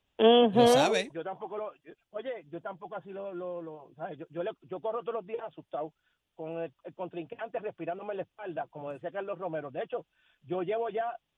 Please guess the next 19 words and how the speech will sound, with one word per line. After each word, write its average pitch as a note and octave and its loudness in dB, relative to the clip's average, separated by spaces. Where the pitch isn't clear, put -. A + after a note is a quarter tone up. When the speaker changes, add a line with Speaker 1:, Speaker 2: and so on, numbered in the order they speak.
Speaker 3:
tres A3 -6
semanas, A3+ -6
voy E3+ -8
cuatrocientos F3 -2
noventa A3+ -2
y - -10
cinco - -8
ya D#3+ -2
votos G3+ -6
por F#3 -6
correo F#3 -2
y F#3+ -2
encamado. D#3+ -2
Yo C#3 -6
espero G3+ -2
lograr D#3+ -2
de F3 0
aquí D#3+ -6
al F#3 -2